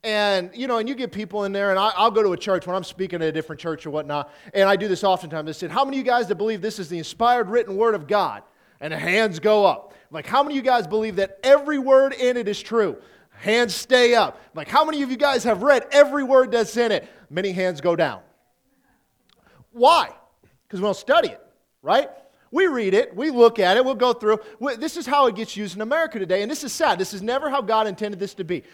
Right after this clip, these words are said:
But we're like, "I'm feeling a little gloomy today. It's not been a good day. I need something inspirational." So we'll flip open. Oh, how about Philippians four thirteen? "I can do all things through Christ who strengthens me." Yeah, I need some of that today.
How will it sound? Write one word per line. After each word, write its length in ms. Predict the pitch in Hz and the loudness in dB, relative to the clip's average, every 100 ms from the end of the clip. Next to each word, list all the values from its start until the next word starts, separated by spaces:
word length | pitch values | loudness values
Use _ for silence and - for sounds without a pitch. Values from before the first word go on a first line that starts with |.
| - - | -20 -2
But 140 | 233 | 2
we're 60 | 240 | 4
like, 220 | 226 185 - - | 4 2 -4 -4
"I'm 160 | 247 233 | -4 -2
feeling 380 | 285 349 330 269 | -6 -4 -4 -2
a 40 | |
little 220 | 262 247 | 0 -2
gloomy 420 | 160 190 220 196 | -2 -2 -2 -2
today. 400 | 156 156 127 95 _ _ _ | -6 -10 -12 -12 _ _ _
It's 200 | 196 - | -8 0
not 240 | 302 311 | 0 2
been 140 | 233 220 | 0 -2
a 40 | |
good 240 | 143 170 120 | -4 -8 -6
day. 220 | 127 82 _ _ | -10 -10 _ _
I 120 | 254 | 0
need 200 | 330 285 | 0 -4
something 500 | - - 285 277 247 | -6 -2 -2 -4 -10
inspirational." 880 | 233 214 180 - 185 175 165 - 123 | -4 -6 -6 -6 -2 -2 -2 -6 -14
So 140 | - 147 | -10 -6
we'll 160 | 156 | -6
flip 360 | 151 285 330 285 | -6 -6 -4 2
open. 440 | 247 240 226 208 - _ _ _ | 2 2 -4 -6 -14 _ _ _
Oh, 340 | 285 302 294 277 | 0 2 4 4
how 80 | |
about 240 | 277 285 277 | 2 2 0
Philippians 480 | 247 240 233 202 - | 0 0 -2 -8 -6
four 220 | 208 202 | -6 -4
thirteen? 440 | 202 180 156 113 _ _ | -4 -8 -10 -20 _ _
"I 180 | 294 330 | 2 2
can 160 | 285 233 | 0 -6
do 180 | 269 | -2
all 140 | 254 240 | 0 0
things 340 | 240 233 214 | -2 -6 -6
through 160 | 202 190 | -8 -8
Christ 380 | 190 208 - 185 | -4 -4 -4 -10
who 100 | 185 | -10
strengthens 540 | - 175 147 143 120 | -8 -10 -10 -14 -16
me." 240 | 131 107 _ | -20 -20 _
Yeah, 440 | 196 262 226 156 98 - - | 6 6 6 0 -4 -14 4
I 140 | 262 | 4
need 180 | 269 233 | 4 -2
some 140 | 226 | -2
of 140 | 180 151 | -2 4
that 260 | 254 233 | 4 4
today. 380 | 214 180 131 85 | -2 -2 -2 -6